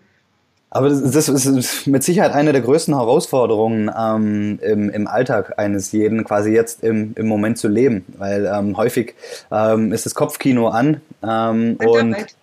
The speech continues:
Speaker 1: Ja, ja, Hand-, äh, das, äh,
Speaker 2: Also Handarbeit ist wirk-, das ist
Speaker 1: es
Speaker 2: total krass. Und das spielt zum Beispiel auch in der Waldorfschule,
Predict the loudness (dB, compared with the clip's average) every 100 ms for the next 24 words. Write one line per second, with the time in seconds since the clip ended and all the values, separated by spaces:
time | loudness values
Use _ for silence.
0 | _ _ _ _ _ -12 -4 -2 2 2
1 | 4 2 0 0 0 0 -2 -2 -2 -2
2 | -2 -2 -2 -2 -4 -2 0 0 0 -2
3 | -8 -8 -6 -6 -6 -8 -4 -4 -4 -2
4 | -4 -4 -6 -8 -10 -20 -20 -20 -6 0
5 | 0 0 0 0 0 0 -2 -2 -4 -4
6 | -2 -2 0 0 -2 -4 -6 -4